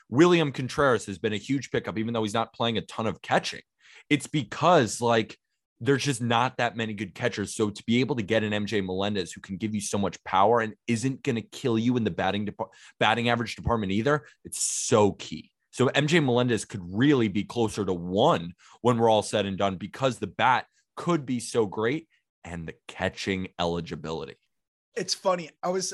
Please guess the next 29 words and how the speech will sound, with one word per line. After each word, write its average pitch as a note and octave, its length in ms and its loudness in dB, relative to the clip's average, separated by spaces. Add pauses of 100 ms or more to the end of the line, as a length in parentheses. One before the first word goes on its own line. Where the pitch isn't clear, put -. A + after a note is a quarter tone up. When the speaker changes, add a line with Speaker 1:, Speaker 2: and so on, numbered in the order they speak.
Speaker 2:
as F#3 160 0
I G#3 80 2
was G#3+ 220 0
saying D#3+ 280 -6
it, C#3 80 -6
I C3 40 -4
was B2 160 -8
thinking, C#3+ 300 -14
like, B2+ 260 -12 (840)
I C#3 80 -8
wonder G#3 200 -4
how D4+ 80 -2
much C#4 200 -4
position C#3+ 500 -10
matters, A#2 480 -12
because C#3+ 400 -6 (880)
as F3+ 160 0
a F3 60 -8
catcher, D#3+ 460 -6 (720)
it, F3+ 220 -10
it's E3+ 240 -4
so F3 380 0
valuable. D3 840 -4
He F3+ 360 -16
probably G#3 280 -2
could C#4 240 -4
be C4 120 -2
ranked C3+ 300 -6
higher. A#2 300 -6